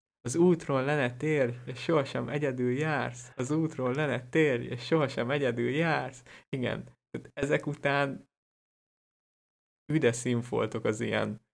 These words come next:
kis monológok, meg dialógusok számomra, meg gondolom mások számára is.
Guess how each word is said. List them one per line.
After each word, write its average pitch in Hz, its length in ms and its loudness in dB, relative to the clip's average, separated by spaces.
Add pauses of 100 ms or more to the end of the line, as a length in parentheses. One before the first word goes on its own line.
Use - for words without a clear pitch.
(680)
kis - 240 -6
monológok, 110 680 0
meg 113 200 -4
dialógusok 117 840 -2 (500)
számomra, 104 640 0 (120)
meg 110 160 -10
gondolom 113 360 -2
mások 110 380 -2
számára 110 520 -2
is. 117 220 -4